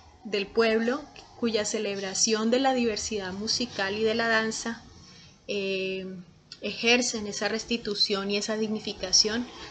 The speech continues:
en los habitantes y quienes viven a través de esa fiesta, las mil doscientos,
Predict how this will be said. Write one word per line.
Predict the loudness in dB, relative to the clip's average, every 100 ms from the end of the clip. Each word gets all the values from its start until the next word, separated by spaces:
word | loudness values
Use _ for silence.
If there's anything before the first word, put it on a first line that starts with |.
| -4
en | 0 2
los | 2 0
habitantes | 0 -4 0 0 0 -6 -14 -12 -8
y | -8
quienes | 0 0 0 -2
viven | 0 2 2 0
a | -6
través | -4 -4 -2 -4
de | -4
esa | -6 -6
fiesta, | -2 -2 -4 -14 -10
las | -8 -6
mil | -4 -2
doscientos, | 0 -2 -4 -6 -8 -10